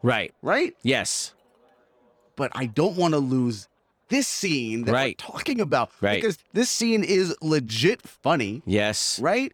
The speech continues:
Speaker 1: Yes.
Speaker 2: Sets up these characters, introduces them. You totally get the dynamic of the relationship.
Speaker 1: Yes.
Speaker 2: You know, you, there's so much information
Speaker 1: Right.
Speaker 2: that's in this opening scene.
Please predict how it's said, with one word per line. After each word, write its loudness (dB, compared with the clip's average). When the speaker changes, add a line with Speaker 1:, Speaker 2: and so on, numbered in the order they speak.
Speaker 1:
Yes. 2
Speaker 2:
Sets -2
up -2
these 0
characters, -2
introduces -2
them. 0
You -2
totally 0
get -2
the 0
dynamic 2
of 0
the 2
relationship. 0
Speaker 1:
Yes. 0
Speaker 2:
You -2
know, -2
you, 2
there's 0
so -2
much -2
information 0
Speaker 1:
Right. 2
Speaker 2:
that's -4
in 2
this 2
opening 2
scene. 0